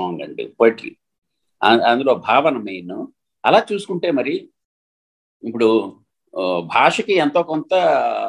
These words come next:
మనం వెయిటేజ్ ఇస్తున్నట్టు అవుతుంది ఇందులో. For example, నాకు తెలుగు తెలుసు, నా మాతృభాష తెలుగు. నేను మా-, నా మాతృభాషలో కంపోజ్ చేసినటువంటి లేదా, ఆ, స్వరపరిచినటువంటి లే-,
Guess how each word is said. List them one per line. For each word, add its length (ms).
మనం 340
వెయిటేజ్ 380
ఇస్తున్నట్టు 400
అవుతుంది 440
ఇందులో. 260
For 120
example, 360
నాకు 240
తెలుగు 220
తెలుసు, 280
నా 160
మాతృభాష 640
తెలుగు. 320
నేను 280
మా-, 280
నా 140
మాతృభాషలో 720
కంపోజ్ 500
చేసినటువంటి 960
లేదా, 420
ఆ, 800
స్వరపరిచినటువంటి 1120
లే-, 580